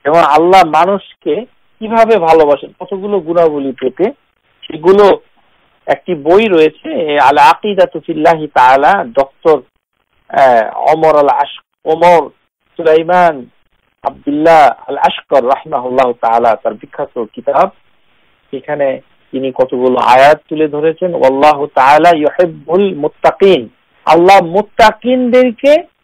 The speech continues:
ভালোবাসেন, যিনি তাকওয়া নিয়েছে। ইন্নাল্লাহা ইউহিব্বুল মুত্তাকিন, সূরা তাওবা, আয়াত নাম্বার চার। তারপরে আল্লাহ সুবহানাহু ওয়া তাআলা যারা ভালো কাজ করেছে, ইউহিব্বুল মুহসিনিন,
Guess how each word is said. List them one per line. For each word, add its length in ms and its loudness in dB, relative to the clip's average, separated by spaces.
ভালোবাসেন, 720 0
যিনি 240 -8
তাকওয়া 540 2
নিয়েছে। 480 -6
ইন্নাল্লাহা 1120 2
ইউহিব্বুল 760 -4
মুত্তাকিন, 720 -4
সূরা 320 0
তাওবা, 680 0
আয়াত 360 -4
নাম্বার 280 -6
চার। 280 -6
তারপরে 600 2
আল্লাহ 680 -2
সুবহানাহু 340 -2
ওয়া 120 -4
তাআলা 140 0
যারা 260 2
ভালো 300 0
কাজ 380 0
করেছে, 360 -6
ইউহিব্বুল 600 -4
মুহসিনিন, 800 -2